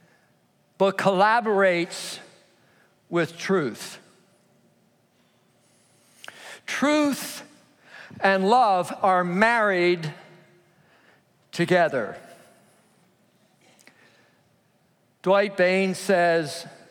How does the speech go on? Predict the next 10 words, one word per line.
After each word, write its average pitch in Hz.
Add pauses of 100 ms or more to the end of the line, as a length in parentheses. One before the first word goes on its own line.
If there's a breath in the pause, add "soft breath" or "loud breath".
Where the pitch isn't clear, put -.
(920 soft breath)
"Truth 277
becomes 208
hard 175 (1080 soft breath)
if 196
it 202
is 190
not 185
softened 175 (840 soft breath)
by 147
love. 143